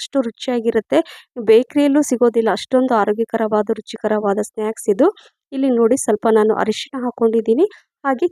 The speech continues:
ಚಾಟ್ ಮಸಾಲ ಒಂದು ಅರ್ಧ ಸ್ಪೂನ್ ಅಷ್ಟು ಇದೆ, ಅದನ್ನು ಕೂಡ ನಾನು ಹಾಕ್ಕೊಳ್ತಾ ಇದ್ದೀನಿ. ಒಂದ್ ಸ್ವಲ್ಪ ಎತ್ತಿಡ್ತೀನಿ, ಬೇಕಾದ್ರೆ ಮತ್ತೆ ಹಾಕೋಬಹುದು. ಚಾಟ್ ಮಸಾಲ ಹಾಕಿದ್ಮೇಲೆ ಸ್ವಲ್ಪ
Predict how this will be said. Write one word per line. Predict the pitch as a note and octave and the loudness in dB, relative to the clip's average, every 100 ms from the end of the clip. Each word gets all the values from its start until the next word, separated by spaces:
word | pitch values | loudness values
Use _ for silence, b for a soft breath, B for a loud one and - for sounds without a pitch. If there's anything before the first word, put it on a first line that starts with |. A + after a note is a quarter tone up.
| - | 0
ಚಾಟ್ | A3+ A#3 - | 0 0 -2
ಮಸಾಲ | C4 - B3+ C4+ A#3+ | -4 0 2 2 4
ಒಂದು | G#3+ A#3+ B3 | 2 2 0
ಅರ್ಧ | - A3+ | 0 -6
ಸ್ಪೂನ್ | - A3+ A3 A3 | -8 -8 -6 -6
ಅಷ್ಟು | - G3 | -6 -4
ಇದೆ, | F#3+ E4+ - _ _ - | -2 -2 -4 _ _ -8
ಅದನ್ನು | A3 B3+ B3+ | -2 -2 0
ಕೂಡ | B3 B3 | 0 2
ನಾನು | B3+ A3 A#3+ | 2 2 0
ಹಾಕ್ಕೊಳ್ತಾ | A3 - G#3 G3+ A3 G#3+ | -2 -8 -6 -4 -4 -4
ಇದ್ದೀನಿ. | G#3 C4+ | -2 -2
ಒಂದ್ | C#4+ - | -2 -2
ಸ್ವಲ್ಪ | A#3 B3+ - | 0 2 2
ಎತ್ತಿಡ್ತೀನಿ, | G3+ - A#3+ - C4+ C#4 | 0 0 -2 -2 -4 2
ಬೇಕಾದ್ರೆ | A3 - G3+ C#4+ | 0 0 -4 -2
ಮತ್ತೆ | D4+ G#3 B3 | -2 -2 -4
ಹಾಕೋಬಹುದು. | A3+ G3+ G#3+ G#3 G3 E4+ A4+ b b b _ - | -6 -4 -6 -4 0 0 -2 b b b _ -2
ಚಾಟ್ | C#4 D4 - | 0 2 0
ಮಸಾಲ | D#4 D#4 C#4 | 0 0 0
ಹಾಕಿದ್ಮೇಲೆ | C4 - B3 B3+ | -2 -4 -4 -4
ಸ್ವಲ್ಪ | C4 A#3+ | -2 -4